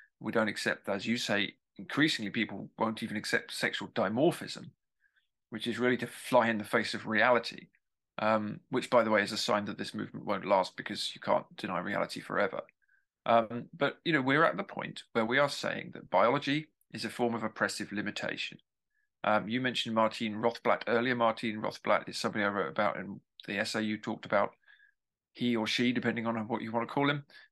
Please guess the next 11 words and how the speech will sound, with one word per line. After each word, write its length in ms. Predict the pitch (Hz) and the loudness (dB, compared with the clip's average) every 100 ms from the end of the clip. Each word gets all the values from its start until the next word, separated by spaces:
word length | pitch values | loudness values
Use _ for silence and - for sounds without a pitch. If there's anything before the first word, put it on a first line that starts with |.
| - | -8
is 160 | 113 | -4
a 60 | 110 | 2
man 260 | 113 113 | 4 4
who 80 | 113 | 2
became 300 | 107 113 113 | -2 0 2
a 40 | 110 | 2
woman. 400 | 123 127 123 - - | 0 0 -4 -8 -10
He's 220 | 110 107 | -6 -4
also 260 | 113 107 107 | -4 -4 -4
a 60 | |
transhumanist. 1300 | 104 107 104 104 _ _ _ - 139 139 135 - - | -2 -2 -2 -6 _ _ _ -4 -2 0 -2 -4 -6